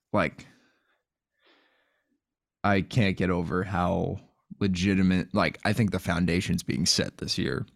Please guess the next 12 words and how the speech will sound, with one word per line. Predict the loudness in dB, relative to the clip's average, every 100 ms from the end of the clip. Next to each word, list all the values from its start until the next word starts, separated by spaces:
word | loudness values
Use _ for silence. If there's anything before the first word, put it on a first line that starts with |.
| _ -4
and | -2 -2 -6 -12 _ _ -2
it's | -2
exciting | 0 0 0 0 -2
in | 0
Orlando. | -2 -2 -2 -2 -4 -6 -4
Uh, | 0 2 2 -2 2
who's | 4 6
your | 4
two? | 2 0 0 -6 _ _ _ _ _ _ -20 _ _ _ _ _ _ _ _ _ _ _ _ _ _ _ _ _ _ _ _ _ _ _ _ _ _ 0
O |
K | 2 4
C? | 4 4 4 2